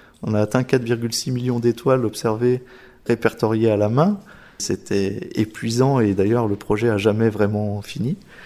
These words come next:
Depuis, on a refait les, les travaux dans les, dans les années cinquante, on a réobservé des plaques photographiques, là on a fait tout le ciel. On l'a refait dans les années quatre-vingts, ça prenait à peu près une décennie à chaque fois.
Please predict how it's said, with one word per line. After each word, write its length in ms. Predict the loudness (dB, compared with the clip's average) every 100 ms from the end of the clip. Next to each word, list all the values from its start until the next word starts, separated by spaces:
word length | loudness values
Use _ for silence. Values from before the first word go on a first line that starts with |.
| -20 -20 -2
Depuis, 340 | 0 2 2
on 160 | 4 4
a 60 |
refait 400 | 4 4 4 4
les, 640 | 4 2 0 0 -2 -2 -2
les 180 | -2 -2
travaux 380 | 0 0 2
dans 160 | 2 2
les, 220 | 0 0
dans 100 | 2
les 180 | 2 4
années 140 | 2
cinquante, 500 | 2 -2 -2 0 -2
on 100 | 0
a 80 | 0
réobservé 500 | 2 0 0 0 0
des 100 | -2
plaques 220 | -2 -4
photographiques, 640 | -4 -6 -2 0 -2 -4 -4
là 100 | -4
on 120 | -2
a 60 | -6
fait 200 | -8 -10
tout 140 | -8
le 60 | -10
ciel. 340 | -2 0 0 -4 -18 -20 -20 -14 -4
On 60 |
l'a 140 | 0 2
refait 320 | 2 2 4
dans 80 | 4
les 180 | 4
années 160 | 2 0
quatre-vingts, 640 | 0 -2 0 -2 0 0
ça 160 | -2 -4
prenait 260 | -2 -2
à 240 | 0 -2 -4
peu 140 | -6
près 160 | 0 0
une 100 | 2
décennie 460 | 2 0 0 0
à 40 | 0
chaque 200 | -2 -6
fois. 260 | 0 0